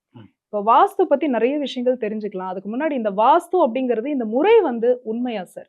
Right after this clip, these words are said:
Speaker 2: இதுக்கு வந்து அந்த அளவுக்கு பலன் இருக்கா?
Speaker 1: இல்ல, வாஸ்து வந்து உண்மையா பொய்யா அப்படின்னு வாதாடுறோம்னு வச்சுக்கோங்களேன்.
Speaker 2: ம்.
Speaker 1: இப்ப நான் என்ன சொல்றேன், ஒரு விஷயத்தை உண்மையா பொய்யா என்று நாம் தெரிந்து கொள்ள வேண்டும் என்றால்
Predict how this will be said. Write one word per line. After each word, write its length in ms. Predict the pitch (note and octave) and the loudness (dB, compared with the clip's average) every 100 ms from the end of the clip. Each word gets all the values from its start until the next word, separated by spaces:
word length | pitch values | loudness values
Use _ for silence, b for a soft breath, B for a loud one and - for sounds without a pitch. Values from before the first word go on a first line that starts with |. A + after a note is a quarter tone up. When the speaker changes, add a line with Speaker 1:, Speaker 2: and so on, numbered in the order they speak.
| _ | _
Speaker 2:
இதுக்கு 260 | A3 A#3+ A#3+ | -12 -12 -10
வந்து 200 | A#3+ D4+ | -8 0
அந்த 240 | B3+ G#3+ A3+ | 0 0 -4
அளவுக்கு 280 | A#3 C4+ C#4+ | -4 -4 -6
பலன் 300 | A3+ G#3+ C#4 | -6 -6 -6
இருக்கா? 320 | G3+ G3+ - - _ _ _ _ _ | -8 -10 -16 -20 _ _ _ _ _
Speaker 1:
இல்ல, 100 | B2 A2+ | -14 -10
வாஸ்து 460 | F#2+ C3 F#3 F#3+ G3 | -4 -2 -2 -2 -4
வந்து 300 | G3 F3+ G3 G#3 D3 | -4 -2 -2 -2 -4
உண்மையா 480 | D#3+ E3 D#3+ D#3+ E3+ - _ | -6 -4 0 0 -2 -6 _
பொய்யா 340 | C#3 B2+ A#2+ A#2+ _ _ _ _ _ _ A#2 | -10 -8 -6 -8 _ _ _ _ _ _ -20
அப்படின்னு 320 | A#2 D#3+ D#3 | -14 -10 -4
வாதாடுறோம்னு 600 | C3 D3+ C#3+ C3 C3 C3 | -2 -2 -4 -6 -8 -12
வச்சுக்கோங்களேன். 560 | - F#2 F#2+ F2+ G2 _ _ | -16 -20 -20 -20 -20 _ _
Speaker 2:
ம். 180 | G#3 G3+ G3 _ _ _ _ _ | -16 -16 -20 _ _ _ _ _
Speaker 1:
இப்ப 160 | C3 A2+ | _ -14
நான் 160 | A2 | -12
என்ன 140 | A#2+ D#3+ | -8 -8
சொல்றேன், 440 | - A2+ E2+ D2+ G#2+ _ _ C3+ | -10 -12 -14 -20 -20 _ _ -6
ஒரு 200 | C3+ D3 | -4 -4
விஷயத்தை 500 | G3 C#4+ D4+ - A#3+ F3 | -2 -2 0 2 2 2
உண்மையா 500 | A3 D4 D4+ C#4 D4+ F4 - _ _ _ _ - | 2 4 4 4 2 0 -8 _ _ _ _ -6
பொய்யா 340 | G3 G#3+ B3 B3+ | -4 2 4 6
என்று 240 | G#3 G3+ A#3 | 4 0 0
நாம் 260 | G3+ D3 | -2 -2
தெரிந்து 300 | F3 G#3 C4+ A#3+ | 2 4 4 4
கொள்ள 200 | G#3 E3 | 2 2
வேண்டும் 300 | C#3+ A2+ G#2+ | 0 -6 -12
என்றால் 680 | F#2 G2 B2 D#2+ D#2 C3+ | -16 -12 -10 -10 -8 -10